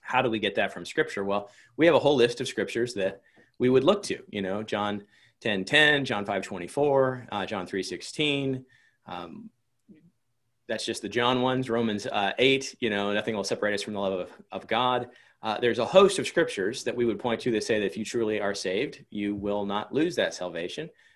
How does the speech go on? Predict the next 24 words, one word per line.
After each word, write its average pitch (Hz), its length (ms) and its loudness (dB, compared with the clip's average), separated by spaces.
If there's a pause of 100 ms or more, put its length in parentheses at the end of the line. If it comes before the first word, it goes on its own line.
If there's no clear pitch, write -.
(100)
But 139 160 0
there's 151 180 2
also 120 300 4
scriptures 110 460 -6
that 101 120 -2
we 104 380 -4
struggle 104 380 -2
with 98 180 0
that 101 100 -6
we 101 60 -4
try 98 180 -4
to - 100 -2
understand, 92 600 -8 (340)
like 104 140 -4
Hebrews 95 440 -4
chapter 92 280 -6
six 95 320 -6
and 95 80 -10
chapter 95 300 -6
ten 87 360 -8
and 90 120 -12 (280)
Second 98 320 -8
Peter, 82 360 -6 (420)
um, 98 420 -4